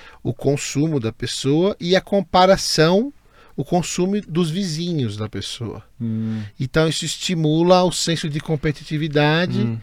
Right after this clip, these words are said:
Speaker 1: e eles têm vários elementos desse, eles focam em aplicar esses conceitos de psicologia comportamental, como esse da competitividade,
Speaker 2: Uhum.
Speaker 1: e eles têm um dado interessantíssimo, em dois mil e dezesseis,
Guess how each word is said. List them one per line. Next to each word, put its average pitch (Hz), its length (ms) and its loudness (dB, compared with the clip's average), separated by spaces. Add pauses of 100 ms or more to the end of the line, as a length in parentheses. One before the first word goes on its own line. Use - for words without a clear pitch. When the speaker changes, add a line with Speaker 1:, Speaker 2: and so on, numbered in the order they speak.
(380)
Speaker 1:
e 180 280 0 (120)
eles 180 300 4
têm 214 160 6
vários 175 600 8
elementos 131 600 2
desse, 135 440 -2
eles 135 240 -2
focam 165 480 2
em 165 400 0
aplicar 147 480 0
esses 165 240 -4
conceitos 143 320 -2
de - 60 -12
psicologia 135 440 -2
comportamental, 135 680 0
como 143 300 4
esse 143 260 4
da 123 120 0
competitividade, 143 880 -2 (160)
Speaker 2:
Uhum. 113 320 -2 (220)
Speaker 1:
e 196 180 6
eles 233 300 8
têm 196 160 4
um 190 120 2
dado 156 400 8
interessantíssimo, 170 1200 0
em 135 140 0
dois 131 300 4
mil 160 200 0
e 190 80 2
dezesseis, 160 1080 0